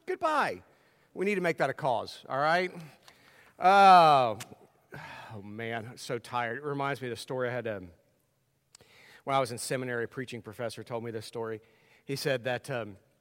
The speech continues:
he was preaching, uh, filling in at this little church. And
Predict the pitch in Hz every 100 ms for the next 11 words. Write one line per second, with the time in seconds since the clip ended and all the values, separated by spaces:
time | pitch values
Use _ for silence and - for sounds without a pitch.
0 | 139 135 - 190 151 135 123 131 131 110
1 | 104 104 196 156 156 131 110 117 - 233
2 | 180 - - _ _ _ _ _ _ _
3 | _ - - 143 147 143 135